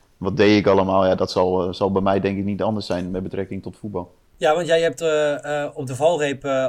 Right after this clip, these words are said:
Speaker 2: ook nog zelf even, eh, corona gekregen. Ja, hoe was dat?
Speaker 1: Eh,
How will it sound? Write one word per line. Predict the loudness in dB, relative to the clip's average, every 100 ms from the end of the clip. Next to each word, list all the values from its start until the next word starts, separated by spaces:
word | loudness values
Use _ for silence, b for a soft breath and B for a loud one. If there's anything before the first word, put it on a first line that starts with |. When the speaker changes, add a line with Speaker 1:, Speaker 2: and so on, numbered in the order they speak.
| -2
Speaker 2:
ook | -6
nog | -4 -6
zelf | -4 -4
even, | -4 -6 -10 -12
eh, | -12 -4
corona | -2 0 -2 -4
gekregen. | -8 -12 -10 -10 -10 -14 B B B -6
Ja, | -4
hoe | -2
was | -2
dat? | -2 -4 -6 _
Speaker 1:
Eh, | 2